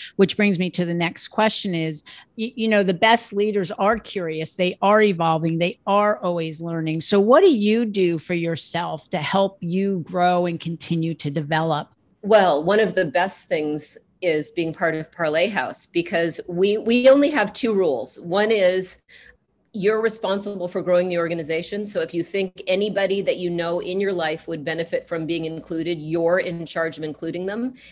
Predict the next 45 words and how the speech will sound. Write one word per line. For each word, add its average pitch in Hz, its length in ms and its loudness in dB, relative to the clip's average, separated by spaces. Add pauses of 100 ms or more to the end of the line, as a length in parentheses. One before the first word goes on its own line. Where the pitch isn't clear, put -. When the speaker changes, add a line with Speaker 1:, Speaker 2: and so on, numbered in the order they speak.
(120)
Speaker 2:
And 190 100 -2
the - 100 2
Speaker 1:
Mm-hmm. - 100 -6
Speaker 2:
other 240 280 2
rule 202 320 2
is 202 320 -4
you 180 80 -6
can't 220 480 -8
come 175 520 -2 (480)
and 185 160 -2
be 165 100 -2
extractive. - 880 -8 (300)
You 175 120 -8
can't 214 420 -4
come 196 380 -2 (220)
and 175 100 0
introduce 220 580 -2
yourself 214 440 -2
by 185 240 4
your 202 180 2
title 170 540 -2
and 156 200 -6
ask 185 300 -2
someone 196 440 -2
else - 540 -6
for 190 220 -4
something. - 480 -6 (240)
You 170 80 -8
know, 160 80 -2
you 160 160 -4
can't 196 240 -4
start 202 300 0
a - 20 0
nonprofit 185 640 -2
and 160 100 -6
ask 170 360 -6
the 175 80 -4
marketing 170 420 -4
person 160 340 -6
in 160 120 -4
the 160 60 -6
room 160 200 -4
for 165 140 -6
free 165 260 -8
services, 156 640 -10